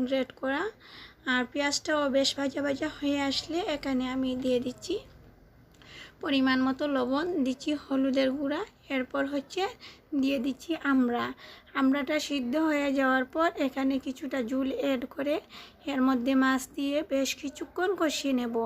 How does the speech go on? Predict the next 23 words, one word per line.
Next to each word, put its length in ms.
এরপর 320
পরিমাণ 380
মতো 200
ঝোল 200
দিয়ে 200
টকটা 360
বেশ 140
কিছুক্ষণ 400
রান্না 260
করে 200
নামিয়ে 420
নেব। 180
এরপর 400
আমি 160
রান্না 300
করব 260
রুই 320
মাছের 340
দু 80
পেঁয়াজা। 500
রুই 320
মাছের 380
দু 80